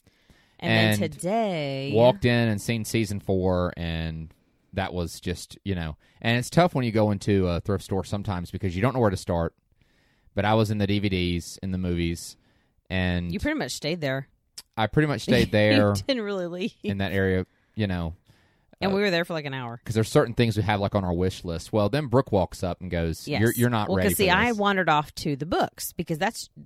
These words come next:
Speaker 1: usually I head for the books and housewares first, and he heads to either movies or, like, clothes first.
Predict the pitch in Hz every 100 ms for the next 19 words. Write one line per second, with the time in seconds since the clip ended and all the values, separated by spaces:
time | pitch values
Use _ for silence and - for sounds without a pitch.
0 | - 175 247 233 233 170 180 160 170 170
1 | - 180 165 143 131 160 - - - -
2 | _ _ 143 147 151 135 - 117 - 131
3 | 110 - 127 156 156 160 156 139 139 -
4 | - 165 143 139 135 _ _ _ - 156
5 | 151 139 151 196 208 220 214 - 147 147
6 | 143 123 123 127 - 170 127 104 - -
7 | - 101 - - -